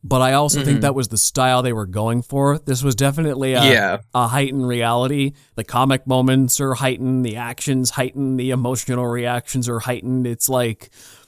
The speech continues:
Speaker 1: these
Speaker 2: Mm-hmm.
Speaker 1: are characters in a strange world. It's not, like, there
Speaker 2: Yeah.
Speaker 1: is a bit of, there is a lot of grounded moments that do make us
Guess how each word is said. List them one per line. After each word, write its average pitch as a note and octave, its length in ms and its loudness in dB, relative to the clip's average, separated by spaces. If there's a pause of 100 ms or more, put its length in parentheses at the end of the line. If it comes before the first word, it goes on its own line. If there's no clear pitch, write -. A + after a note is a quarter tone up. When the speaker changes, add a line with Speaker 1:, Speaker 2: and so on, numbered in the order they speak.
(340)
Speaker 1:
these C3 320 2
Speaker 2:
Mm-hmm. C#3+ 80 2
Speaker 1:
are A#2 300 -2 (880)
characters A#2+ 880 -4
in A#2+ 160 -4
a A2 320 -4
strange A#2+ 680 -2
world. G#2+ 720 -8
It's - 160 -4
not, A#2+ 320 -2 (480)
like, C#3+ 200 -2
there D#3+ 180 -2
Speaker 2:
Yeah. D#3+ 80 2
Speaker 1:
is E3+ 100 2
a E3+ 80 0
bit C3+ 200 0
of, A2 300 -4 (240)
there D3 140 -2
is E3+ 100 0
a D3+ 60 2
lot A#2 400 0
of G2+ 300 -6 (480)
grounded B2 480 0
moments C3+ 400 4
that G#2+ 180 -2
do A#2+ 140 2
make A#2 220 0
us G#2+ 200 0